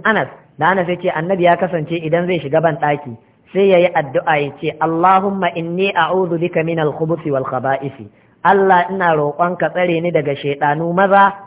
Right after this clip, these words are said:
da mata." Wannan ita ce addu'a da annabi sallallahu alaihi wa sallama yake yi. Shi ne a ƙasa ya ce, "Al-khubuthu jam'ul khabith, wal khaba'isu jam'ul khabisa." Khubus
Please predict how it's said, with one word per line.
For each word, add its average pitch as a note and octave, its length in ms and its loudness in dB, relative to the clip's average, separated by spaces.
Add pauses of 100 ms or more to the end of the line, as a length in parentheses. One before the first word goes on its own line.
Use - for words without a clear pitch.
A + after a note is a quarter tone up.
da C3 100 -6
mata." C3+ 520 -4
Wannan D#3+ 260 -4
ita D3+ 120 -6
ce D#3+ 120 -8
addu'a C3+ 260 -2
da B2+ 140 -4
annabi C3 260 -6
sallallahu B2 480 -2
alaihi A#2 320 -4
wa A2+ 120 -10
sallama A#2 280 -4
yake A2 220 -12
yi. - 140 -16 (1040)
Shi F3+ 120 0
ne F#3 80 4
a E3 80 4
ƙasa F3+ 180 -2
ya E3+ 160 2
ce, F3 160 0
"Al-khubuthu G#3 720 2 (160)
jam'ul F3+ 400 2
khabith, C3+ 400 -4 (600)
wal D#3 160 2
khaba'isu G#3+ 720 2 (200)
jam'ul F#3 400 2
khabisa." C#3 520 -4 (420)
Khubus A3+ 340 6